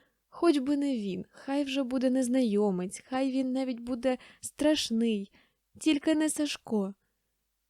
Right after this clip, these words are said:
Я так боялася зруйнувати нашу дружбу, а секс на підпитку точно не додасть їй балів. «Кхе-кхем», кашлянула трохи голосніше. І тепер реакція була трохи активніше.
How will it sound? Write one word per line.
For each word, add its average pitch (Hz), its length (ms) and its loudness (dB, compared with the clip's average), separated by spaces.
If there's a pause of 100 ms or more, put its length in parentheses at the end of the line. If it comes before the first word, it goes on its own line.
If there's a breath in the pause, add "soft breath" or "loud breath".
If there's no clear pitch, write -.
(140)
Я 220 280 -2
так 240 260 -2
боялася 214 560 0
зруйнувати 220 680 2
нашу 220 280 0
дружбу, 220 600 0 (600 soft breath)
а 277 140 0
секс 220 380 0
на 214 120 2
підпитку 294 600 -2
точно 311 500 0
не 285 160 0
додасть 220 580 -2
їй 202 220 -2
балів. 185 520 -2 (680)
«Кхе-кхем», 254 680 -2 (640)
кашлянула 214 600 -2
трохи 220 280 -4
голосніше. 220 760 -2 (840)
І 233 80 -6
тепер 285 540 -2
реакція 269 640 -2
була 294 240 0
трохи 240 500 -4
активніше. 196 800 -4